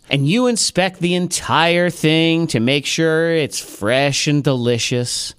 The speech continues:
And then you get home and the very next day, there is one moldy strawberry sitting in there that has ruined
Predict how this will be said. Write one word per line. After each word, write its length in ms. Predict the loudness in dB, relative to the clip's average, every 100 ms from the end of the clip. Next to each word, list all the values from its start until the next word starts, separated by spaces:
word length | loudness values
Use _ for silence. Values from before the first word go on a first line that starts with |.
| -2
And 200 | -2 2
then 360 | 2 2 -2
you 200 | -2 0
get 200 | 2 0
home 480 | 2 0 0 -2 -6 -12 _ -2
and 200 | 0 2
the 140 | 2
very 600 | 0 0 2 2 0 0
next 360 | 0 0 0 0
day, 500 | 2 2 2 -2 0
there 200 | 0 0
is 160 | -2 -2
one 520 | 2 2 2 -2 -2
moldy 720 | 0 2 4 4 2 0 0 0
strawberry 800 | 0 4 4 4 2 2 0 0
sitting 460 | 2 2 2 2
in 140 | 2 2
there 180 | 0
that 160 | 0 0
has 140 | 0
ruined 540 | 2 4 4 4 2